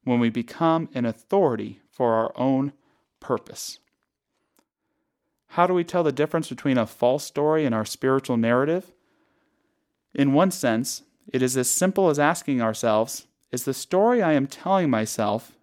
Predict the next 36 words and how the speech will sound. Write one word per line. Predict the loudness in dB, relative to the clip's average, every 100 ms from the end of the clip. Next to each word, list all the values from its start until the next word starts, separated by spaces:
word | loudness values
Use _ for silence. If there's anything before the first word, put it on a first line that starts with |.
| -4
and | 2
are | 4
the | 2
choices | -2 -4 -2 -2 -2 0
I | 0
am | 2
making | 2 0 -2 -4 -6 -8 _ _ _
in | -2 -2
accordance | -2 -2 0 2 0 -6 -12 -8
with | -8 -2
my | -2
highest | -2 -4 -2 -4 -4
values?" | -2 -2 -4 -10 -14 -16 _ _ _ _ _ _ _ _
If | -12 -8
the |
story | -8 0 2 4 4
you | 4
are | 4
telling | 2 -4 0 2 0 -4 -8 -4
and | 0
the | 0
choices | 0 -2 0 -2
you | 0
are | 2
making | 2 2 0 -4 -6 -8 _ _ _ _
are | 4 4
about | 4 0 0
something | -6 -6 -4 -4
else, | -4 -6 -10 -18 _ _ _ _ _
then | -2 0
it | 2
is | 0 0
not | 0 2
your | -2
true | -6 -4 -4
story | -4 -2 0 0 -2